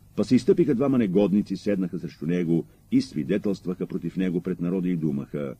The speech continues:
„Навотей хули Бога и царя“, па го изведоха вън от града, убиха го с камъни и той умря. Пратиха да кажат на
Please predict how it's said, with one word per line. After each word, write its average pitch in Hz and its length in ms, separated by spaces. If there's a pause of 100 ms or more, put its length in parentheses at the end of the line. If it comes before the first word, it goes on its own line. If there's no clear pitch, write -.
(200)
„Навотей 85 360
хули 85 260
Бога 120 340
и 90 60
царя“, 95 440 (360)
па 73 80
го 71 80
изведоха 73 440
вън 71 160
от 62 120
града, 78 240
убиха 76 320
го 62 120
с - 80
камъни 92 520
и 65 100
той 69 220
умря. 62 340 (840)
Пратиха 117 380
да 78 100
кажат 80 360
на 76 120